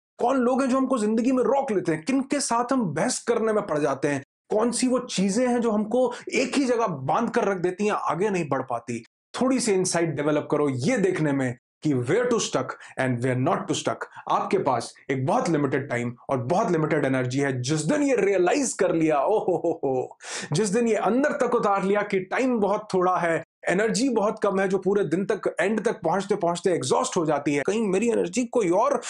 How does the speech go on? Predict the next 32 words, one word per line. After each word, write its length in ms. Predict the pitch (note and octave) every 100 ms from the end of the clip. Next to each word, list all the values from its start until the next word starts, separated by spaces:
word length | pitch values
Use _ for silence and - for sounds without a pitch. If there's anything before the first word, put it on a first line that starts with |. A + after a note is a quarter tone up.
| -
energy 420 | - G3+ G3 D3 C4+
vampire 500 | B3+ A#3+ F3+ G#3 B3+
तो 120 | B3
नहीं 140 | D4+
चूस 300 | - C#4+ -
रहा। 240 | C4 A#3 -
छोटी 340 | - F#3 G3+ G#3+
सी 160 | -
बात 360 | C3+ B2+ B2 B2 - -
लेकिन 260 | C#3 C3 C3+
जिंदगी 420 | B2+ D3 D#3 D3+
में 220 | C3 A#2+
बहुत 260 | B2+ C3+ D3+
बड़ा 200 | C3+ C3+
impact 480 | C3 B2+ A#2 - A#2
रखती 240 | - B2
है। 180 | B2 B2 - _ -
दूसरी 320 | F3+ A#3 B3
चीज 240 | A#3 A#3 G#3+
आपको 260 | G#3+ A3+
बताऊंगा 480 | G3+ G3 G#3 A3+ B3
कि 540 | A#3 F#3+ - C4 - -
किसी 340 | G#3+ - D4+
को 180 | D4 A3
भी 260 | D#3 G3+ B3+
अपने 440 | - - A#3+ B3+
emotions 760 | B3 F3+ F3+ B3+ - C#4 C#4+ -
पर 240 | B3+ A#3+
target 400 | - F3+ G3+ -
मत 180 | D#3+ E3+ -
करने 280 | C3+ A2+ G#2+
दो। 260 | - -